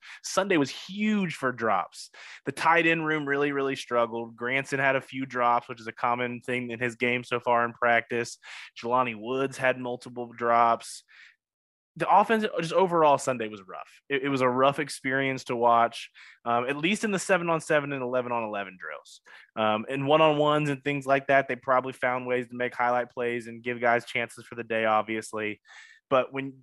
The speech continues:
they were playing against a live defense, when you were watching them against the secondary, when you were watching them against D Bs, um, and, and the defensive line, they just could not put it together. Um, whether that was Matt Ryan, whether that was the offensive line just not holding up,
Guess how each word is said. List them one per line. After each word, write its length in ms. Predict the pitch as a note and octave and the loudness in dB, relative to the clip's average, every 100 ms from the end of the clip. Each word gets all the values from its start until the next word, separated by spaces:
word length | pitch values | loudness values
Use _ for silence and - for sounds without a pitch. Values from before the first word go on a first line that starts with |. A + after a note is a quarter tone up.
| _ | _
they 80 | C3+ | -2
were 140 | F3+ F3+ | 0 0
playing 480 | - D#3 D3+ F3 | -2 -2 0 0
against 200 | E3+ D#3+ | 0 -2
a 40 | D3 | -2
live 400 | C3 C3 C3 B2 | 2 4 2 0
defense, 420 | A#2 G#2+ F#2+ F2+ | -8 -6 -10 -10
when 100 | A2+ | -6
you 80 | B2+ | 0
were 120 | C3+ | 4
watching 320 | C3 D3 - | 6 4 2
them 100 | C#3+ | -2
against 240 | C3+ C3+ - | 0 -2 -6
the 60 | |
secondary, 580 | A#2+ A#2 G#2+ G2+ G2 F#2 | -6 -6 -4 -6 -4 -4
when 100 | G2+ | -4
you 100 | B2 | -2
were 100 | B2+ | -2
watching 420 | A#2+ C3+ D#3 D#3+ | 2 4 4 2
them 120 | D3+ | 0
against 300 | C#3+ C#3+ B2 | 0 -2 -4
D 200 | - C3 | -6 -4
Bs, 400 | B2 A#2+ A2+ G2+ - - - - - A#2+ | -2 -4 -4 -8 -14 -18 -18 -16 -8 -2
um, 140 | A2+ | 0
and, 160 | A#2 A#2+ | 0 0
and 160 | C3 | 0
the 60 | C3 | 0
defensive 360 | D3 D3 A#2+ | -2 -2 -2
line, 380 | A2+ C#3+ D#3 F#2+ - - - - - | 0 2 2 -2 -8 -20 -20 -20 -4
they 80 | D3+ | -2
just 240 | C#3 C3+ | -2 -6
could 240 | - - D#3 | -6 -2 0
not 240 | C#3+ B2 | 2 0
put 120 | - | 0
it 100 | B2 | -2
together. 380 | G#2+ G2 F#2+ G1+ - _ - - _ | -2 -6 -6 -8 -18 _ -20 -20 _
Um, 300 | A#2+ A#2 A2 | 0 0 2
whether 180 | A#2+ C#3+ | 0 2
that 160 | C#3+ C3+ | 2 0
was 100 | B2+ | -2
Matt 200 | A#2 G#2+ | -4 0
Ryan, 420 | D3 D#3+ D#3+ D#3 | 0 0 0 -4
whether 160 | B2 | -4
that 180 | A2+ A2 | -4 -6
was 160 | A2+ - _ _ _ _ | -8 -16 _ _ _ _
the 100 | F#2 | -8
offensive 340 | G2+ A2+ - G#2+ | -4 -4 -6 -6
line 240 | A#2 B2 A#2+ | -2 0 -2
just 140 | A2 | -4
not 160 | A#2 A2 | -4 -2
holding 340 | A2+ G2 G2+ | -6 -8 -4
up, 260 | B2+ B2+ | -2 -2